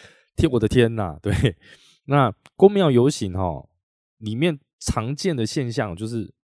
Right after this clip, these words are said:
哦，大量，呃，对，就是放烟火啦，和放鞭炮啦，和一些使用一些塑胶制品，对，就是我看到的那一堆很夸张的一些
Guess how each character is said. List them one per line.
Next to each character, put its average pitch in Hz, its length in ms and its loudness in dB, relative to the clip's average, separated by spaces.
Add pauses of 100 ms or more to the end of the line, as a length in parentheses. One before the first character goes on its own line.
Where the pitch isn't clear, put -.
(180)
哦， - 220 -16 (160)
大 98 220 -2
量， 82 260 -6 (300)
呃， 69 120 -16
对， 80 180 -8
就 - 120 -18
是 76 400 -14 (300)
放 90 180 -6
烟 82 160 -8
火 82 280 -6
啦， 67 160 -16
和 80 360 -12 (380)
放 87 200 -4
鞭 82 220 -6
炮 90 280 -2
啦， 62 200 -10 (360)
和 101 180 -6
一 92 40 -10
些 92 200 -8
使 - 240 -12
用 92 160 -8
一 92 60 -12
些 90 160 -6
塑 98 260 -12
胶 87 320 -6
制 120 260 -4
品， 80 300 -8
对， 90 180 2
就 80 140 -4
是 85 100 0
我 90 120 0
看 104 200 -6
到 90 140 0
的 76 80 -8
那 92 140 -6
一 95 180 -6
堆 87 340 -2 (680)
很 98 240 -8
夸 110 340 0
张 107 240 -2
的 101 80 -4
一 101 80 -4
些 104 280 -4